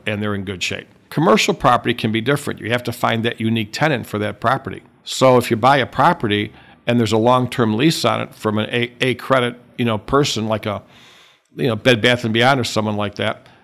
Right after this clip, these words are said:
you know, the property's worth a lot more because the lease is worth more.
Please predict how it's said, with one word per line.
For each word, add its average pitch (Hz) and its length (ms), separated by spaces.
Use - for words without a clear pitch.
you - 80
know, - 60
the 123 140
property's 123 380
worth 117 220
a 120 60
lot 113 200
more 135 160
because 110 300
the 127 100
lease 165 300
is 113 80
worth 95 260
more. 92 220